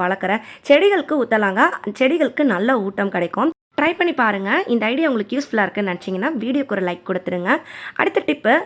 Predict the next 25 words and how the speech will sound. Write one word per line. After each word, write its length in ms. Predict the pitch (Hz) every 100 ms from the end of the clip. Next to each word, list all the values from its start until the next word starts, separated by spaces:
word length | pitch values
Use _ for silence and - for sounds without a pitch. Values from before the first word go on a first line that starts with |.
| -
நம்ம 160 | 254 269
ஏதாவது 220 | 285 339 285
புதுசா 360 | 233 269 233 220 -
இது 80 | 202 196
மாதிரி 160 | 190 226 185
கர்ச்சீஃப் 340 | 175 311 311 175
வாங்கியிருப்போம். 480 | 180 185 185 233 285 - - -
இந்த 120 | 392 415
கர்ச்சீஃப் 300 | - - 349 -
பார்த்தீங்கன்னா 400 | 220 226 214 240 269
நமக்கு 240 | 185 269 220
மொட 220 | 170 190 247
மொடன்னு 280 | 233 247 247
இருக்கும். 260 | - 247 320 - - -
குறிப்பா 260 | 370 320 302 226
வெயில் 260 | 247 339
காலத்துல 400 | 240 202 190 190 226 233
நம்ம 140 | 190
இந்த 120 | 180 185
கர்ச்சீஃபை 440 | 185 - 277 190 220 - - -
பயன்படுத்தணும்னா 800 | 254 359 294 240 240 226 190 208 254 -
கண்டிப்பா 360 | 202 240 254 254
அது 120 | 214 202 220
ஈரத்தை 260 | 277 277 185
உறிஞ்சவே 320 | 202 220 254